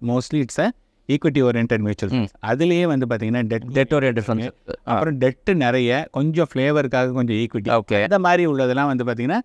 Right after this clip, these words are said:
Speaker 1: டூ, த்ரீ இயர்ஸ்லயே வந்து ஓ-, ஓரளவுக்கு இது இருக்கும். But என்னை பொறுத்தவரையும், two to three years அப்படின்னு சொன்னதானே, நான் மியூச்சுவல் ஃபண்ட் பக்கமே நான் போக மாட்டேன்.
Speaker 2: அதுக்கு investment in equity, share market investment.
Speaker 1: அது அதை விட ரிஸ்க்.
Speaker 2: ஆ.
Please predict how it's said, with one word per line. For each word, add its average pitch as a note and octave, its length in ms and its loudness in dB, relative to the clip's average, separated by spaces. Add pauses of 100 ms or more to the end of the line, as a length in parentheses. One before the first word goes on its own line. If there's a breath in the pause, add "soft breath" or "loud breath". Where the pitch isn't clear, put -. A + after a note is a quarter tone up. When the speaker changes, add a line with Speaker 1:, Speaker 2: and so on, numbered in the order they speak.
(320)
Speaker 1:
டூ, F3 140 2 (120)
த்ரீ - 20 0
இயர்ஸ்லயே C#3 520 0
வந்து C#3 220 -2
ஓ-, A#2 140 0 (680)
ஓரளவுக்கு B2+ 500 0
இது A#2+ 100 2
இருக்கும். G#2+ 320 -2
But A2+ 180 -2
என்னை B2+ 300 0
பொறுத்தவரையும், D#3 640 0 (560)
two E3+ 160 4
to A3 80 2 (140)
three C#3 40 0
years C#3 340 2
அப்படின்னு B2 260 0
சொன்னதானே, A2+ 360 0
நான் D#3 80 0
மியூச்சுவல் B2 420 0
ஃபண்ட் F#2 40 -4
பக்கமே G#2+ 340 -2
நான் G2+ 300 -2
போக A2+ 240 -2
மாட்டேன். G2 340 -4 (460)
Speaker 2:
அதுக்கு F3+ 400 2
investment G#3 640 -2
in F#3+ 120 -2
equity, G3 600 -2
share F3+ 200 0
market E3 320 0
investment. D#3 140 -2
Speaker 1:
அது F3+ 280 0
அதை D#3 160 0
விட A3 200 0
ரிஸ்க். D3 520 -2 (320)
Speaker 2:
ஆ. G#2+ 300 0